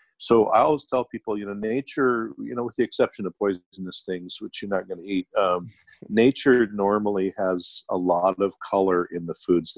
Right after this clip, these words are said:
that have the most dense nutrients. And so it's not that you can't get the nutrients by eating other stuff, but if you're gonna say eat, you know, five hundred calories worth of food,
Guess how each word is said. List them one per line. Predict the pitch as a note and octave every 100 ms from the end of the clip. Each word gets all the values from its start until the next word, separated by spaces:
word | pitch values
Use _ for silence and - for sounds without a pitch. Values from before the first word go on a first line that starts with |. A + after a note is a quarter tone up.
| -
that | - F#2
have | E2+ -
the | E2
most | F2 - -
dense | F2 E2 - E2+
nutrients. | E2+ - F2 D#2+ D#2 - _ _ _ _ _ -
And | A#2+ A#2
so | B2+
it's | -
not | C#3+ F3 C3+
that | G#2
you | G2
can't | - B2 E2+
get | G#2 -
the | F#2
nutrients | F#2+ - F#2+ -
by | E2+ E2
eating | F#2 F2+ F2+ -
other | F#2+ F2+ D#2 D2
stuff, | - C3 A2 D2 - _ _ _ _ -
but | A2
if | - -
you're | C3
gonna | F#3 F3
say | - C#3 A2+ G#2+ - _
eat, | G#2+ G2+ - - - _
you | A2 G2
know, | E2+ E2+ -
five | G2+ F#2+ -
hundred | F2 E2+
calories | G2+ F2+ F2 -
worth | F2 -
of | D2
food, | - - F3+ G2 F2